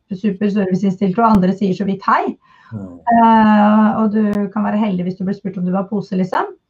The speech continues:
Speaker 2: Mm.
Speaker 1: Og sånn er det jo i alle yrker og i alle felt. Eh, og det er jo derfor jeg sier det handler om person også, i tillegg til ressurser. Fordi hvis man er superengasjert da, og, og brenner for det, så klarer man ofte å finne gode løsninger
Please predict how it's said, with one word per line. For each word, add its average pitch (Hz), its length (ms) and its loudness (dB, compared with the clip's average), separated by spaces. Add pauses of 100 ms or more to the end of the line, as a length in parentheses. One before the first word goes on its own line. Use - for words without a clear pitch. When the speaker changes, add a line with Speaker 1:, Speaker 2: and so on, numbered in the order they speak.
(160)
Speaker 2:
Mm. 113 100 -10 (540)
Speaker 1:
Og 240 120 2
sånn 339 200 0
er 226 200 4
det 202 80 4
jo 247 60 4
i 294 160 -2
alle 240 260 0
yrker 202 440 -4
og 233 80 0
i 240 100 -4
alle 214 180 -2
felt. - 440 -10
Eh, 254 420 0
og 254 80 -4
det 277 80 0
er 254 80 0
jo 226 80 -2
derfor 262 180 -4
jeg 277 120 -8
sier 226 160 0
det 220 240 2
handler 196 320 -2
om 202 120 0
person 233 520 -2
også, 349 320 -2 (160)
i 269 120 -8
tillegg 208 380 -4
til 214 220 -2
ressurser. 262 560 -6 (680)
Fordi 269 220 0
hvis 269 100 -2
man 285 160 0
er 254 240 2
superengasjert 233 800 0
da, 269 140 4 (100)
og, 240 540 2 (320)
og 247 100 0
brenner 202 320 0
for 254 80 -6
det, 262 80 -6
så 311 140 -12
klarer 214 320 -2
man 262 180 -4
ofte - 300 -12
å - 20 -12
finne 226 320 -2
gode 220 300 -4
løsninger 202 420 -4